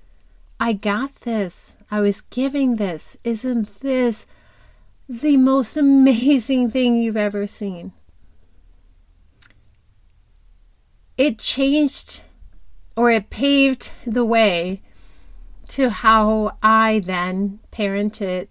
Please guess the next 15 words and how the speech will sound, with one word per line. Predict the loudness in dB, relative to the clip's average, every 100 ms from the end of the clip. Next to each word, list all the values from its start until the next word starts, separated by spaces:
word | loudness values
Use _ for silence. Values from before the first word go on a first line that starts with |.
| -6
through | -4 -2
holidays, | -4 -4 -6 -8 -14 -14 -14 -12
because | -10 -8 -4 0 0 -2
he | -4 -6 -6
taught | -10 -6 -4 -2
me | -4 -6 -10 -12 _ _ _ _ _ _ _ _ _ _
that | 0 2
it |
wasn't | 2 2 2 0
about | 2 0 -2
the | -6
things. | -8 -8 -2 0 0 -2 -8 -12 -12 -14 _ _ _ _ _ -8
It | -2
was | 0 0 -2 -8 _ _ _ _ _
about | -6 -6 -2 0 2 2 -2 -6